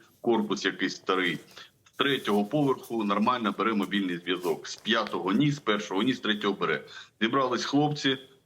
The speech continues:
вийшли на зв'язок, ввечері зателефонувати рідним, десь людей п'ятнадцять відразу розтовпали. Вони бачать все. Тому нас з двадцять другого року навчають не збиратися. Я приїжджаю до Києва, приїжджаю додому,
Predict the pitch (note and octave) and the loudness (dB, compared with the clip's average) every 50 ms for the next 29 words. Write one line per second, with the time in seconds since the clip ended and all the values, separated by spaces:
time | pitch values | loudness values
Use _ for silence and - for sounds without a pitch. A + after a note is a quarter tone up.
0 | _ A2+ A#2 A#2 A2 - A2 G#2+ G#2 G2+ G2+ G#2 A2 G#2+ C3 D3 C#3+ - - A2 | _ 0 0 0 0 0 2 2 2 2 2 0 0 0 2 0 -2 -2 -4 -2
1 | G#2+ A#2 A#2+ A#2 - A2 G#2 G2 F#2+ G2 G2+ G#2 G2 F#2+ - G2+ G#2+ G#2 G2+ F#2+ | 0 0 0 2 0 -2 -2 -2 -4 -4 -4 -4 -4 -2 -2 0 2 2 2 0
2 | - G#2 A#2+ C#3 C#3 - G#2+ G#2 G#2 A2+ A#2 - - - - - _ _ _ _ | -2 0 0 0 0 2 0 2 2 0 0 -2 -8 -18 -20 -20 _ _ _ _
3 | - G#2 G#2+ A#2 G#2+ G#2 - G#2+ G2+ - - G#2+ G2+ G#2 G#2+ - - - A2+ A2+ | -2 2 2 2 0 2 0 -2 -2 0 -2 -2 -2 -2 -6 -10 -4 -2 -2 0
4 | A2+ A2 G#2 F#2+ E2+ - F2 E2 E2+ D#2+ - F2 E2 - - D#2+ D#2 D2 C2+ C2 | 2 2 2 2 0 -2 -4 -4 -4 -2 -4 -6 -6 -4 -2 0 0 0 0 -2
5 | - - - - - - _ - A2+ D3+ D#3 C#3+ B2+ A#2+ G2+ F2 - - G2 - | -4 -6 -12 -18 -18 -10 _ 0 2 2 2 2 2 2 0 0 -2 -4 -6 -6
6 | - - - - C#2+ C#2+ - - - - _ - A2+ A2 A2 A2+ C#3+ E3 D3+ C#3+ | -6 -4 0 0 0 0 -2 -10 -16 -12 _ 0 2 2 2 2 2 0 -2 -2
7 | - G#2 G2+ G2 A2+ C#3+ D#3+ D#3 - C#3 C#3 C#3+ D3+ C#3 C#3 C#3+ D3 D3+ D3 D3 | -4 -4 0 2 2 2 0 0 -4 -6 -2 0 0 2 4 2 2 2 2 0
8 | B2+ A#2+ A#2 A2+ - - C3 B2 A2+ G#2 G#2+ - - _ _ F#2+ G#2 A#2+ B2+ - | 0 -2 0 0 0 0 2 0 0 -2 -6 -16 -20 _ _ 2 2 2 2 0
9 | - - C#3 C3 B2 A2+ G2+ G2+ - - G#2 G#2+ G#2+ A2+ B2+ C#3 C3+ B2 B2+ C#3 | 0 0 2 2 2 0 -2 -6 -2 0 0 0 2 0 0 0 0 0 0 0
10 | B2+ A#2 G#2+ G#2 A#2 A#2 - - D3+ E3 D#3 C#3+ B2 G#2 G2 - G#2 G#2+ G#2+ G#2+ | 0 0 0 -2 -4 -4 -2 -2 0 2 2 2 0 0 -4 -2 -2 -2 -2 0
11 | B2+ B2 A#2 G#2+ G#2 A2 G#2+ C#3 D3+ C#3+ B2 G#2 G#2 - | 0 0 2 0 0 -2 0 0 0 0 0 0 -4 -4